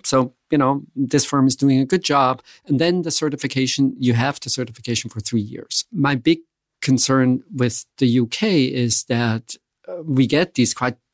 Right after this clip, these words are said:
shocking numbers. "Oh my God, women are underpaid by fifty percent if you work at Goldman Sachs." That has to be a reflection of women and men at Goldman do very different things in the firm.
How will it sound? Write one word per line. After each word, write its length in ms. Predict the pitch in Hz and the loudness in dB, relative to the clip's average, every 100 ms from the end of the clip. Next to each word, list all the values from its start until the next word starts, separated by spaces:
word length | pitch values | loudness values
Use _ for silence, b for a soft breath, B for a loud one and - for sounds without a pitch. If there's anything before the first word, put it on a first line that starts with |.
| - | -4
shocking 600 | - - 135 - 123 110 | -2 2 0 2 2 4
numbers. 480 | 127 151 101 113 | 4 2 -2 -6
"Oh 160 | 117 135 | 0 2
my 140 | 123 | 2
God, 480 | 113 127 117 113 127 | 0 0 0 -2 0
women 240 | 135 147 135 | 2 4 2
are 180 | 113 | 0
underpaid 380 | 127 123 113 123 | -2 -2 -2 -4
by 120 | 120 | -6
fifty 280 | 117 120 - | -6 -6 -6
percent 540 | 120 117 - 117 113 131 | -8 -6 -4 -4 -6 -8
if 180 | - | -4
you 80 | 120 | -2
work 240 | 113 113 113 | 0 -2 -4
at 60 | |
Goldman 340 | 101 113 127 120 | -10 -8 -4 -4
Sachs." 420 | 151 107 - - B B B | -4 -8 -8 -10 B B B
That 220 | 170 185 127 | -2 0 -2
has 580 | - 127 127 127 - | -4 0 2 0 -2
to 120 | - 113 | -6 -10
be 280 | 127 131 _ _ _ _ - | -10 -14 _ _ _ _ -6
a 100 | 120 | -2
reflection 640 | 120 - 117 - - 120 | -2 -2 -6 -2 -2 -4
of 280 | - 107 - | -4 -6 -2
women 280 | 123 117 113 | 0 2 2
and 160 | 110 | 0
men 300 | 113 110 107 - | 0 0 -2 -2
at 200 | 120 - | -6 -4
Goldman 440 | 110 110 127 110 | -4 -4 -2 -2
do 200 | 107 117 | 0 -2
very 320 | 98 104 107 | 0 -2 -4
different 380 | 107 120 - 117 | -6 -10 -14 -14
things 300 | 123 139 - | -12 -10 -8
in 60 | 123 | -10
the 100 | - | -12
firm. 340 | - - 147 | -12 -12 -14